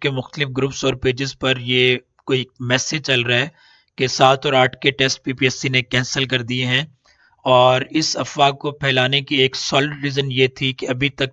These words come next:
पीपीएससी ने अपनी वेबसाइट पर स्लिप्स अपलोड नहीं की, एडमिशन लेटर्स अपलोड नहीं किए। ख़ास तौर पे अंग्रेज़ी के लोग परेशान हैं क्योंकि मेल फीमेल की तादाद टोटल मिला के फ़ोर्टी टू थाउजेंड के करीब है।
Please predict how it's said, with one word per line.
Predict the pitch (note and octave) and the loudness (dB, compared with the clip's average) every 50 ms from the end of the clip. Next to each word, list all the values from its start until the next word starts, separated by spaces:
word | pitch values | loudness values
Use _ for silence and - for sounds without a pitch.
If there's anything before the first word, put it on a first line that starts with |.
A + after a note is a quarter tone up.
| _ | _
पीपीएससी | - C3 B2+ - C3 B2+ B2 - - - C3+ B2+ | -8 -8 -8 -4 -4 -4 -4 -4 -6 -6 -4 -4
ने | B2 C3 E3+ - _ _ _ _ _ - | -4 -4 -6 -8 _ _ _ _ _ -8
अपनी | - C3+ - - D3 D3 C#3+ | -8 -8 -6 -4 -2 -2 -2
वेबसाइट | C3 C3 B2 B2 - - - C3 C3 B2 - | 0 0 -2 -2 -2 -2 0 0 0 0 -2
पर | - - C3 D#3 F#3+ - _ _ _ _ _ _ _ _ _ _ _ | -2 -2 -2 -2 -2 -4 _ _ _ _ _ _ _ _ _ _ _
स्लिप्स | - C#3+ D3 F3 F3 - - - | -8 -4 -2 -2 -2 -2 -4 -4
अपलोड | C#3+ C#3 - - C#3+ C#3+ C#3 C3 A#2+ | -4 -2 -2 0 2 4 4 4 2
नहीं | B2+ B2+ A#2+ A#2+ A2+ | 0 -2 -2 -2 -4
की, | G#2 - A#2 A2+ A#2+ - _ - - | -6 -8 -8 -10 -10 -12 _ -2 -2
एडमिशन | C#3+ C3 C3+ C3+ D3 D3 - - E3 D#3 | -2 -2 -4 -8 -8 -6 -4 -4 -4 -2
लेटर्स | C#3 B2+ C3 C3+ C3 D#3+ E3 D#3+ D#3 - | 0 0 0 0 -2 -4 -6 -4 -4 -4
अपलोड | C#3+ C3+ - C#3+ C#3+ C#3 C3 C3 B2+ | -6 -6 -4 0 0 0 0 0 0
नहीं | B2+ B2+ A#2+ | -2 -2 -2
किए। | B2 C3+ C3+ C3 | -2 -2 -2 -2
ख़ास | - - C3 C3+ D3 C#3 - | 0 2 2 4 2 2 0
तौर | - C#3 C3+ C3 | -2 -2 -2 0
पे | B2+ C#3 C3+ | -2 -2 -4
अंग्रेज़ी | B2 B2+ C3 B2+ B2+ B2 C3 C#3+ | -2 -2 0 0 0 0 -2 -4
के | C3+ - C3+ | -4 -4 -2
लोग | B2 B2 B2+ B2 - | 0 -2 -2 -2 -2
परेशान | B2+ B2+ B2 - - C3+ B2 B2 B2 | -2 -2 -2 -2 -2 -2 -2 -2 -2
हैं | B2 B2 | -4 -8
क्योंकि | - C3 A#2+ A#2 - B2+ B2 | -8 -10 -8 -4 -2 0 0
मेल | A#2+ A#2+ B2 B2 B2+ | 0 0 -2 -2 -2
फीमेल | B2 - - B2+ B2 B2+ B2+ B2 | -4 -4 -6 -4 -2 -2 -2 -4
की | - - B2+ | -4 -8 -8
तादाद | - - A2+ A2 A#2 A#2 B2 B2+ - _ _ _ - - _ _ _ _ | -6 -6 -6 -4 -2 -2 -2 -4 -6 _ _ _ -20 -20 _ _ _ _
टोटल | - C#3 C#3 C3 C#3 D3+ C#3+ | 0 2 2 2 0 -2 -2
मिला | C#3 C3+ C3 B2+ B2+ | 0 4 4 4 4
के | A#2+ - C#3 | 4 0 -6
फ़ोर्टी | C3+ - C#3+ C3+ B2+ - C#3+ | -6 -4 -4 -4 -4 -4 -6
टू | C3 - C#3 C#3 | -6 -6 -6 -6
थाउजेंड | - - B2+ B2 B2 C3 C#3+ C#3+ C3 | -4 -2 -2 0 0 -2 -4 -4 -2
के | C#3+ C3+ | -4 -4
करीब | C3 - C3 C3 C3 B2+ | -2 0 0 0 2 2
है। | C3+ D3 - | 0 0 0